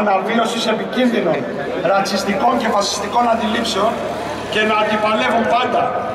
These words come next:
τα επικίνδυνα ιδεολογήματα που γεννάνε μίσος και βία. Τα συνδικάτα πρέπει να αντιστέκονται και να αγωνίζονται ενάντια στις πολιτικές λιτότητας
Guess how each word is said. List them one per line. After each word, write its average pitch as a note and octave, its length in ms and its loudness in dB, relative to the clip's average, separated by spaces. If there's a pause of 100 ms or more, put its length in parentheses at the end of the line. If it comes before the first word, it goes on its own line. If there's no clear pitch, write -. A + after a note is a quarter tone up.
(140)
τα G3 140 0
επικίνδυνα A3+ 640 0
ιδεολογήματα G#3 720 2 (520)
που - 80 0 (100)
γεννάνε A#3 320 2 (120)
μίσος C4 360 2 (120)
και G#3+ 80 2 (100)
βία. G#3 220 2 (1160)
Τα F#3+ 140 0
συνδικάτα A3 600 0 (640)
πρέπει A3+ 260 0
να A#3 100 -2
αντιστέκονται A3+ 640 0
και G3+ 120 0
να G3 100 2
αγωνίζονται G3 560 0 (560)
ενάντια A#3 380 0
στις - 200 -2
πολιτικές G#3 520 0
λιτότητας A#3 640 0